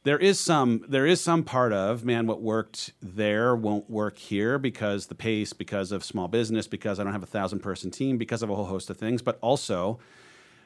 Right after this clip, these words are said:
the way that my solution set is informed by my experiences and that that experience is different from her experience makes the suggestion that I have a way to solve this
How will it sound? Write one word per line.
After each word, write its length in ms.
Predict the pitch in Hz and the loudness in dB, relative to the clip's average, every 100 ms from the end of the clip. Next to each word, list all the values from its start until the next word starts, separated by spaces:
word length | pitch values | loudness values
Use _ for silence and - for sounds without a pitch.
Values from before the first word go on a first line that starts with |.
| _ _ _ | _ _ _
the 200 | 110 123 | -4 0
way 440 | 117 110 120 147 160 | 0 4 4 6 6
that 300 | 135 123 113 | 4 2 2
my 380 | 120 117 127 143 | 2 4 2 0
solution 580 | - 117 110 127 143 | -2 0 0 0 0
set 400 | 139 - 147 156 - | -2 0 2 2 0
is 160 | 120 | 0
informed 600 | 113 104 - 110 120 113 | 0 -2 0 2 2 2
by 180 | 107 95 | 0 0
my 280 | 92 90 110 | 0 0 0
experiences 880 | 131 - 143 143 156 156 175 175 - | -2 -4 -2 0 0 0 0 0 -2
and 240 | 107 101 | -4 -4
that 260 | 101 - 92 | -6 -8 -4
that 220 | 98 117 | 0 0
experience 480 | 123 - 123 123 117 | -2 -4 -2 -2 -4
is 100 | 101 | -4
different 320 | 117 - - | -4 -2 -6
from 140 | 95 | -8
her 240 | 90 131 147 | -4 0 0
experience 680 | - - 156 160 165 - - | -2 -2 0 2 0 -2 -8
makes 640 | 104 107 127 143 - - | 0 2 4 2 -2 -8
the 160 | - 113 | -8 -8
suggestion 880 | - 127 87 85 117 139 - 127 104 | -6 -8 -8 -2 0 0 -2 -2 -2
that 160 | 104 - | -4 -2
I 180 | 117 131 | -2 0
have 180 | 139 | -2
a 40 | 120 | 0
way 160 | 110 | -2
to 60 | 107 | -2
solve 400 | - 107 107 117 | -4 0 0 0
this 320 | 147 160 - | 0 -2 -4